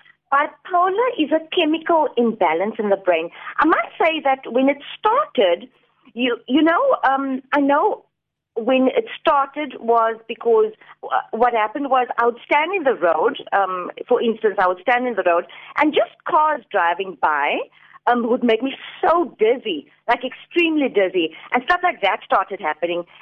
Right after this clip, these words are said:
And, uh, yeah, and, uh, after that, when the bipolar hit, also due to trauma that happened in my life, um, someone was said hurtful words to me, and I took it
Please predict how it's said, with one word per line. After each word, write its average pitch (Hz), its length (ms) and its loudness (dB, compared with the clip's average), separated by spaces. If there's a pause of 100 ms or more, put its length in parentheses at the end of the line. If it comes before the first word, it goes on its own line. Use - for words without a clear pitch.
(140)
And, 208 380 0
uh, 185 320 4 (140)
yeah, 208 420 2
and, 190 260 -6
uh, 180 380 2
after 262 280 -2
that, 202 320 0
when 196 200 -2
the 185 240 2 (280)
bipolar 196 540 0
hit, 311 160 -2 (380)
also 427 360 2 (140)
due 226 260 -4
to 226 380 2 (120)
trauma 392 560 2
that 160 200 -2
happened 156 400 -4
in 160 120 -6
my 156 140 0
life, 147 340 -2
um, 165 220 0 (380)
someone 277 320 0
was 240 120 0 (240)
said 240 240 0
hurtful 196 460 0
words 196 320 2 (160)
to 226 60 -4
me, 202 340 0
and 185 220 0
I 180 60 2
took 254 200 -4
it 233 140 0